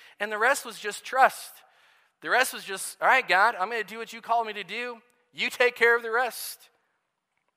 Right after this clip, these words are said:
The owner surrendered without hesitation 'cause the Lord had authority in his life.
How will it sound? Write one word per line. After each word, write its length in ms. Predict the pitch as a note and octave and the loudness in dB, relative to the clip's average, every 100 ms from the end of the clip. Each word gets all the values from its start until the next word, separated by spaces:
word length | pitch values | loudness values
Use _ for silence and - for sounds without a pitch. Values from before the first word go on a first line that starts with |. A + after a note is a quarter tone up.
| _ _ _ _ _ _ _ | _ _ _ _ _ _ _
The 220 | D#3 G3 | -2 2
owner 280 | B3+ C#4 F#3+ | 4 2 0
surrendered 600 | - G3 F#3 B3 A#3 D#3+ | -4 -2 2 2 0 -4
without 340 | E3 G3 G#3 | 4 4 4
hesitation 800 | F3 G#3 A3 A3+ G#3 B3 - E3 | 2 0 0 -6 -6 -6 -8 -10
'cause 200 | D3 E3+ | -10 -12
the 80 | F#3 | -10
Lord 460 | F3+ F#3 A3+ C#4 - | -8 0 4 4 6
had 120 | F3 | 4
authority 440 | D3+ - C#3+ C3 B2 | 4 -4 -8 -8 -10
in 60 | |
his 140 | A#2+ A#2 | -14 -10
life. 460 | A2+ A2 - - | -10 -10 -18 -20